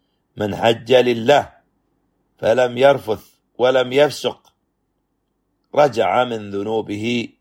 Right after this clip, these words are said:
كيوم ولدته أمه". متفق عليه.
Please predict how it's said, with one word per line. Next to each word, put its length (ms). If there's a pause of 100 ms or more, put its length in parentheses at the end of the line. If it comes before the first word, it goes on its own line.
(120)
كيوم 520
ولدته 680
أمه". 420 (1700)
متفق 480
عليه. 420